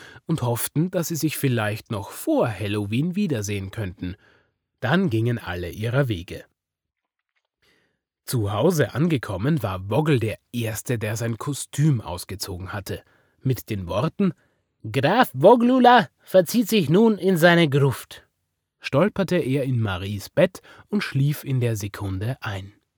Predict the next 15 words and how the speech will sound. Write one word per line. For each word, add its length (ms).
Marie 440
machte 340
sich 180
noch 180
bettfertig. 840
Dazu 300
gehörte 480
natürlich 560
Zähneputzen 800
und 240
Gesicht 560
und 280
Hände 560
ordentlich 760
waschen. 420